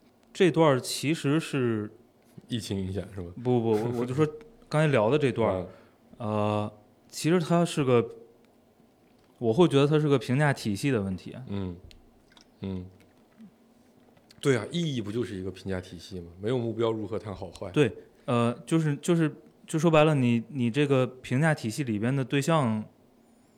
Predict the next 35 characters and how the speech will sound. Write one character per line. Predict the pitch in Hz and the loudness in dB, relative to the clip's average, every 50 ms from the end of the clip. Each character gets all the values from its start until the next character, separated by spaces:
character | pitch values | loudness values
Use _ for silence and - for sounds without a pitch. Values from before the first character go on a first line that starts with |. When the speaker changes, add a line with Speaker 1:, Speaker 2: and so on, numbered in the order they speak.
| _ _ _ _ _ _ _ _ _ _ _ _ | _ _ _ _ _ _ _ _ _ _ _ _
Speaker 2:
模 | - 104 95 95 101 | -6 -4 -4 -4 -4
糊 | - 107 98 | -6 -8 -10
了。 | 87 82 - - _ _ _ _ _ _ _ | -10 -12 -16 -20 _ _ _ _ _ _ _
Speaker 1:
呃， | - 117 117 110 110 110 110 107 110 - - - - _ _ _ - _ _ _ _ _ _ _ _ _ _ _ _ _ _ _ _ _ _ _ _ _ _ _ _ _ _ _ _ _ - | -4 0 2 2 4 4 2 2 0 -4 -10 -20 -20 _ _ _ -20 _ _ _ _ _ _ _ _ _ _ _ _ _ _ _ _ _ _ _ _ _ _ _ _ _ _ _ _ _ -2
就 | - 202 190 | 2 2 4
你 | 156 139 | 6 6
要 | 135 156 196 | 6 6 6
么 | 190 165 151 | 6 6 6
你， | 139 131 120 117 120 - - _ _ _ _ _ _ _ _ _ _ - - - - _ _ _ _ _ _ _ _ _ _ _ | 4 4 2 0 -2 -6 -20 _ _ _ _ _ _ _ _ _ _ -20 -20 -20 -20 _ _ _ _ _ _ _ _ _ _ _
我 | - 135 131 | -6 -2 2
觉 | 165 180 | 2 2
得 | |
你 | 165 147 123 | 2 2 2
关 | 131 175 202 202 | 4 4 6 6
联 | 170 151 160 | 6 4 2
上 | 156 180 160 143 | 2 0 0 0
一 | 135 143 | -2 0
个， | 143 156 151 151 143 135 - - - - - _ _ _ _ _ _ | 2 4 4 4 4 2 -2 -6 -14 -20 -20 _ _ _ _ _ _
比 | - 131 | -4 -2
如 | 139 | 0
关 | - 180 180 | 2 4 4
联 | 175 175 | 4 2
上 | 175 175 160 156 | 2 2 2 0
物 | 165 208 214 151 131 | 0 0 0 0 0
质， | 113 117 110 98 87 95 - - - | 0 -2 -4 -6 -6 -8 -12 -12 -8
Speaker 2:
嗯。 | 104 101 98 98 98 101 - _ _ _ _ _ _ _ _ _ _ _ | -6 -6 -6 -8 -10 -14 -18 _ _ _ _ _ _ _ _ _ _ _
Speaker 1:
或 | - - - 165 | -10 -4 -2 0
者 | 147 127 110 | 2 2 2
关 | - - 147 147 | 2 2 2 2
联 | 139 127 127 | 2 2 0
上 | 131 127 147 131 120 113 113 110 101 - - - | 0 0 0 0 2 0 0 -4 -6 -10 -16 -14
他 | - - 156 151 151 | -6 -2 0 0 0
人， | 143 117 101 95 98 104 113 120 - - | 0 0 -2 -2 -2 -4 -6 -6 -8 -10
Speaker 2:
嗯。 | 107 104 101 101 98 95 98 - _ _ _ _ _ _ _ _ _ _ _ _ _ | -8 -6 -6 -6 -8 -10 -14 -18 _ _ _ _ _ _ _ _ _ _ _ _ _
Speaker 1:
呃， | - 110 104 104 101 101 104 101 | -8 -6 -4 -2 -2 -2 -4 -6